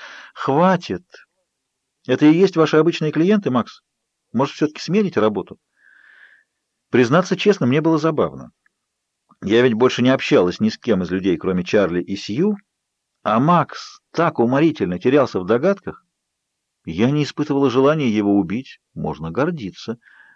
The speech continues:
"Наверняка у вас что-то крупное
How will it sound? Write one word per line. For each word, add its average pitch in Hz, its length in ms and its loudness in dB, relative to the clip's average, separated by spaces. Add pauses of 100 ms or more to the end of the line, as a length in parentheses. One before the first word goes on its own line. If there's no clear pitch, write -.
(920)
"Наверняка 110 1080 -2
у 85 140 -2
вас 117 240 -2
что-то - 880 -2
крупное 147 1040 -2